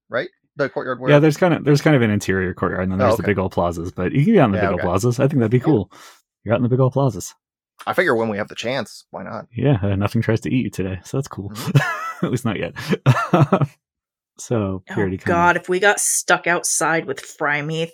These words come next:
Speaker 3: that would be such a fucking amazing situation.
Speaker 2: <laughs>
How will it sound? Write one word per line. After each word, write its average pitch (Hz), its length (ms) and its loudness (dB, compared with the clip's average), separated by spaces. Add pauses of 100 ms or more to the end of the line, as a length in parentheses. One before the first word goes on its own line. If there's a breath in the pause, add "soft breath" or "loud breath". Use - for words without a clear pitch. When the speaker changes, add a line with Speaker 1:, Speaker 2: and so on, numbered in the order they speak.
Speaker 3:
that 123 140 0
would 160 120 -10
be 165 120 -6
such - 540 0
a 165 120 -2 (540)
fucking 170 340 -2
amazing 156 580 -4
situation. 165 880 -2
Speaker 2:
<laughs> - 1500 -12